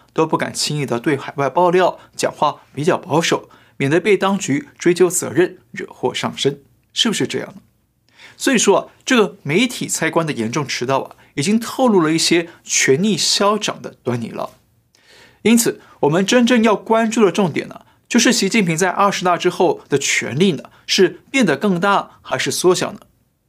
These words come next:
那如果变大，会变得有多大呢？那这一点要怎么观察呢？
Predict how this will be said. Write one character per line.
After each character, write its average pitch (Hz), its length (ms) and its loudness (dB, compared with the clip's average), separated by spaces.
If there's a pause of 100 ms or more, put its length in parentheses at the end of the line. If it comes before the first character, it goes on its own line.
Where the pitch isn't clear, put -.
那 180 80 0
如 175 120 2
果 165 140 2
变 180 180 2
大， 160 380 -2
会 240 220 2
变 240 200 2
得 170 120 2
有 - 80 -2
多 - 240 -16
大 139 160 -2
呢？ - 160 -12 (480)
那 151 100 -2
这 202 140 2
一 240 60 2
点 - 180 -2 (220)
要 214 180 2
怎 - 160 -6
么 - 100 -14
观 131 160 -2
察 - 160 -6
呢？ - 120 -12